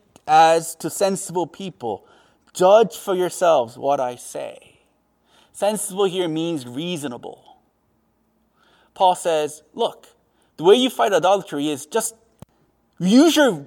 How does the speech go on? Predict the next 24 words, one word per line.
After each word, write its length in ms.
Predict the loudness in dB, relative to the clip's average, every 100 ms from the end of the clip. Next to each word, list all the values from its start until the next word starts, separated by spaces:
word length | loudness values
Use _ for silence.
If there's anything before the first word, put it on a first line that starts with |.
| -2
use 240 | 4 4
your 100 | 4
brain, 600 | 2 2 2 0 -4 -4
reason, 600 | 0 2 2 2 0 0
just 180 | -4 -4
be 140 | -2 0
reasonable 420 | 2 2 2 0
about 260 | 0 -2
this. 80 | -4
Just 260 | -6 -6 -8
think 280 | -6 0 4
about 280 | 4 2 -8
it. 140 | -20 _
Use 300 | -6 -4 -4
your 120 | -8
brain." 480 | -10 -14 -14 -16 -20 _ _ _ _ _ _ _ _ _ _ _ _ _ _ _
The 80 | 2
way 160 | 4 6
you 240 | 4 2
flee 380 | 0 -6 0 4
idolatry 640 | 4 6 6 4 0 -6 -6
is 180 | -8
by 160 | -6 -6
thinking. 720 | -6 -14 -12 -12 -12 -18 _